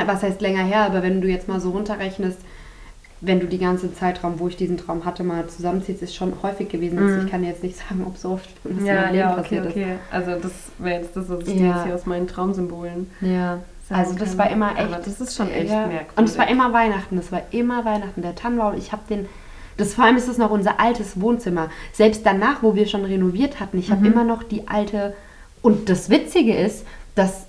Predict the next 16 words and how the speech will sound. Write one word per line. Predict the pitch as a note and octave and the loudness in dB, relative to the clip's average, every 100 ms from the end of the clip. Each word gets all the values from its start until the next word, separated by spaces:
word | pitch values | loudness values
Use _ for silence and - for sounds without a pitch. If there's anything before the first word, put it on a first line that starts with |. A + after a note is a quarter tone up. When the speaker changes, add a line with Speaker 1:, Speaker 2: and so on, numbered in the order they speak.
| F#3+ | -2
Speaker 1:
so | F#3 A#3 | 0 2
wie | G#3+ | 4
die | F#3 F#3+ | 2 0
Wohnung, | F3+ F#3+ F3+ F3 E3 - - - - - - - | 0 2 2 0 -2 -10 -20 -20 -20 -20 -20 -8
das | F#3+ - | -6 -2
war, | F#3+ C#4 | 0 2
glaub | B3 F#3+ | 4 2
ich, | - | 2
gar | F3+ | 2
nicht | F3 - | 2 2
lange. | F3+ B3 F#3+ | 2 4 2
Wir | F3 | 0
haben | F#3 | -2
es | F#3 - | -2 2
relativ | G#3+ G#3+ G#3+ F#3+ - | 4 2 0 -6 -2
nach | F#3+ | -4